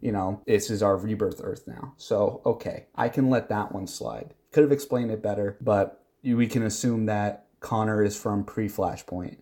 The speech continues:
And same thing with Bart, 'cause apparently Bart and Wally were both trapped in the Speed Force during what was New fifty-two.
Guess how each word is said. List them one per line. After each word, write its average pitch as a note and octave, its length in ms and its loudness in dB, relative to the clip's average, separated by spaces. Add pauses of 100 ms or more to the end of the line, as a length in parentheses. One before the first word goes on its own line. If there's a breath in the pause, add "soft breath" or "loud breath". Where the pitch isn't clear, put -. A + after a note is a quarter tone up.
And G#2+ 320 4
same A2+ 240 0
thing G#2+ 140 -2
with G2 180 -4
Bart, F2+ 400 0
'cause G2+ 140 0
apparently A2+ 420 -2
Bart A2 340 4
and A#2+ 160 0
Wally G#2 360 0
were G2+ 120 -2
both F#2+ 320 -2
trapped G2+ 380 -2
in G#2 80 -2
the F#2+ 80 -2
Speed G2+ 320 -4
Force F#2 560 -6
during F#2+ 540 0
what F#2+ 280 2
was F2+ 360 2
New F#2+ 160 -2
fifty-two. - 720 -4